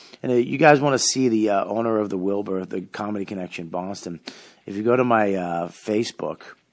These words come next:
and if you, you don't know what that is, just go to my website, robert kelly live dot com, and, uh, my Facebook, uh, little link is up there. Go to it and scroll down on my page.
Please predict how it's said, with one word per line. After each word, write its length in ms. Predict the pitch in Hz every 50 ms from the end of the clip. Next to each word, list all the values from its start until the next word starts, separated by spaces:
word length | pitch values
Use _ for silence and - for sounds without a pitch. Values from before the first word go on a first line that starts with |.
| _ _ _ - - - _ _ _ _ -
and 120 | - 95 95
if 220 | 90 - - - -
you, 100 | 107 101
you 220 | 101 104 110 107
don't 140 | 101 98 98
know 100 | 101 95
what 140 | 92 92 85
that 180 | 92 92 92 95
is, 140 | 87 85
just 140 | - 101 -
go 100 | 131 120
to 80 | 110 104
my 80 | 107
website, 440 | 101 90 92 92 92 - - 95 95 104
robert 400 | 113 113 110 104 107 107 104 -
kelly 260 | - 113 107 101 98
live 480 | 101 104 101 95 95 92 98 95 90 98
dot 240 | 107 95 90 92 -
com, 440 | - 107 101 98 90 85 90 92 - _ _ - - - - - _ _ _ _ -
and, 360 | 92 95 92 90 90 87 90
uh, 580 | 87 87 85 87 85 82 - - 50 50 - - -
my 140 | - 92 92
Facebook, 760 | - - - 104 98 101 - - - - 98 92 - - 101
uh, 260 | 92 90 87 87 87
little 220 | 92 98 92 87
link 240 | 90 98 104 98 -
is 120 | 98 90 90
up 120 | 85 -
there. 100 | 92 90
Go 220 | 87 101 110 110
to 80 | 113 110
it 40 | -
and 100 | - -
scroll 320 | - - - 110 107 110
down 200 | 110 107 104 104
on 80 | 95 90
my 120 | 87 85
page. 480 | 85 - 104 98 98 92 90 90 -